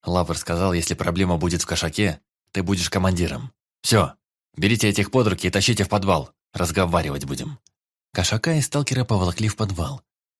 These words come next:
Ничего хорошего их там не ожидало. Отойдя примерно на пяток километров от Куни, сталкеры устроили привал. Кукур подсел к Максу.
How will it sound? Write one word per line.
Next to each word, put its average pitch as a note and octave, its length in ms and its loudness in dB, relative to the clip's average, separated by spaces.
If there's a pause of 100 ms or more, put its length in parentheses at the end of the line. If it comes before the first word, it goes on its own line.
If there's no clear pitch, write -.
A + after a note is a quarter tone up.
Ничего G#2 320 0
хорошего G#2 440 0
их F2 160 -2
там F2+ 140 -2
не F2 120 0
ожидало. E2+ 680 -4 (880)
Отойдя C3 440 -2
примерно C#3 460 0
на G#2+ 140 0
пяток A#2+ 260 -2
километров F#2 560 -2
от - 160 -6
Куни, C3+ 440 -2 (260)
сталкеры D3+ 480 -2
устроили G2 480 0
привал. E2+ 480 -2 (440)
Кукур A#2+ 300 0
подсел G#2+ 340 -2
к G#2 80 -12
Максу. - 540 -4